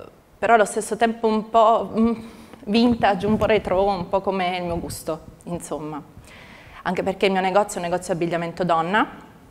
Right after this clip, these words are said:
ehm, ispirato ad una donna che si piace, ad una donna,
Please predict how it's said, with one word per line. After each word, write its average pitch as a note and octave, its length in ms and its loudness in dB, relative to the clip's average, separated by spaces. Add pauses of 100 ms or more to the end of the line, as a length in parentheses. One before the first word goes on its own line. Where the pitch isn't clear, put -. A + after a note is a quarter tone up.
(1080)
ehm, G3 1040 -2 (600)
ispirato A3+ 440 4
ad G#3 80 4
una G3+ 160 2
donna A3+ 240 4
che G#3+ 100 -6
si - 200 -10
piace, E3+ 720 2 (400)
ad G3+ 120 -2
una F#3+ 140 2
donna, G3+ 960 6